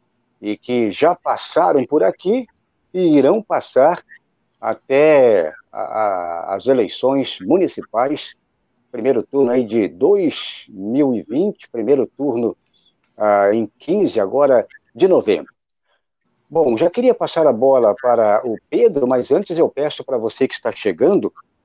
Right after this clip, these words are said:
peço que ainda não está inscrito aqui no nosso canal, inscreva-se, faça a inscrição aqui, toque o sininho, dê o like, dê o positivo aqui na T V C e na T V J C,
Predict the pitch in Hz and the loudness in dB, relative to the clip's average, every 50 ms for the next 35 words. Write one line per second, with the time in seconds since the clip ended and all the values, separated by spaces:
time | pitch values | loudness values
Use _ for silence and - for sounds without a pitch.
0 | _ _ _ 123 131 151 143 - - 135 123 - - 131 127 123 117 113 104 92 | _ _ _ 2 2 2 0 -2 -6 -8 -8 -4 -2 -2 0 2 2 4 4 4
1 | 107 127 127 113 107 127 120 - - - 107 104 - - - 110 117 113 - 107 | 4 2 2 2 0 0 -2 -4 -4 -4 -4 -4 -6 -8 -4 -4 -4 -2 -2 -6
2 | 92 - - 107 107 101 101 101 - - - - 202 156 156 180 220 233 202 - | -6 -6 -6 -6 -4 -2 -2 -4 -4 -8 -8 -6 -2 0 0 0 2 0 -2 -4
3 | - - - _ - 113 113 120 139 156 147 180 185 - - - 214 226 - _ | -6 -12 -14 _ -6 -2 0 2 2 2 2 0 -4 -4 0 0 0 0 0 _
4 | _ _ _ _ _ - 127 131 139 127 - 127 117 113 - 117 104 98 - - | _ _ _ _ _ -2 -2 -2 -2 -2 -4 -6 -6 -6 -4 -6 -8 -8 -8 -2
5 | - 127 127 110 95 - 160 156 - - 120 110 - _ _ 117 104 - - - | -2 0 0 0 -2 -2 -4 -6 -4 -4 -4 -4 -4 _ _ -10 -10 -10 -10 -8
6 | 120 113 104 107 139 185 220 226 220 214 208 - _ _ _ _ _ _ - 127 | -6 -6 -4 -2 -2 -2 0 0 0 -2 -2 -4 _ _ _ _ _ _ -2 0
7 | 127 117 107 98 92 104 131 156 170 160 - - 113 117 120 117 - - 117 101 | 0 0 0 0 0 0 2 2 2 0 0 -2 -2 0 0 0 -2 -6 -10 -10
8 | 95 101 - _ - 143 170 196 190 170 160 117 - - 135 123 107 - - - | -10 -10 -14 _ -4 0 2 2 4 4 2 0 0 -2 -4 -4 -4 -6 -4 -4
9 | 135 104 92 107 98 - _ - 143 139 123 107 - - 110 92 82 104 101 92 | -4 -2 0 -2 -4 -2 _ 0 0 0 0 -2 -4 -6 -8 -6 -4 -4 -2 -2
10 | 107 110 - - - 87 - - - 180 240 - | -2 -4 -4 -4 -8 -8 -2 0 2 2 2 0